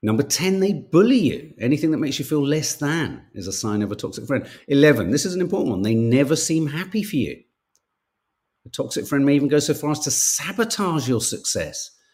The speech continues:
because of a sense of competition or telling you not to do things that are actually good for you. You know, it's that sort of, do you ever get that thing sometimes where you think, "Hi, Tori," that you think, "Oh,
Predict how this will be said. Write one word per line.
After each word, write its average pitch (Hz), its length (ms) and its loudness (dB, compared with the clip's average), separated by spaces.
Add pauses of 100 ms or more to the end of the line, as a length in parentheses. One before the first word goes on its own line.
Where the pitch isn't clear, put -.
(200)
because 117 280 -4
of 120 100 -2
a 120 40 -2
sense 160 460 0
of 120 140 -12
competition - 1000 -4 (1300)
or 127 160 0
telling 208 500 2
you 117 240 0 (100)
not 143 440 2
to 180 80 -4
do 208 240 -2
things 95 340 -4
that - 100 -6
are 120 120 -2
actually 139 500 -4
good 147 240 -2
for - 80 -4
you. 95 100 2
You 120 120 2
know, 208 80 0
it's 196 160 0
that - 180 0
sort 160 220 2
of, 143 140 2
do - 720 -8
you 226 40 6
ever 247 80 2
get 196 180 4
that 170 140 4
thing 165 140 4
sometimes 143 520 4
where 120 560 6 (180)
you 135 260 0
think, 123 480 2
"Hi, 151 140 -2
Tori," 101 320 -2 (640)
that 123 100 -2
you 131 120 0
think, 131 520 0 (100)
"Oh, 175 600 0